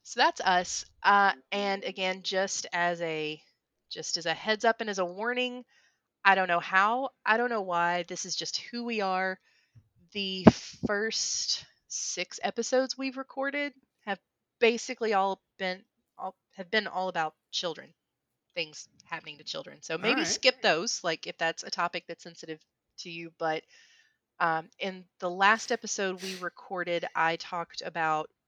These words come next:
Speaker 1: witch trials and witch persecution in Europe.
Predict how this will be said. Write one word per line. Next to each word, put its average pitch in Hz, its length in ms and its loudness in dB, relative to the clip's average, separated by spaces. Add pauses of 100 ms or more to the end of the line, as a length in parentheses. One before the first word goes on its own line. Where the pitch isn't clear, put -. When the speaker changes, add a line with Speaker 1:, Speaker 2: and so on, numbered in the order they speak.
(160)
Speaker 1:
witch - 340 -4
trials 202 800 -2
and 180 180 -12
witch 175 300 -4
persecution 196 920 -8
in 240 220 -14
Europe. 269 420 -10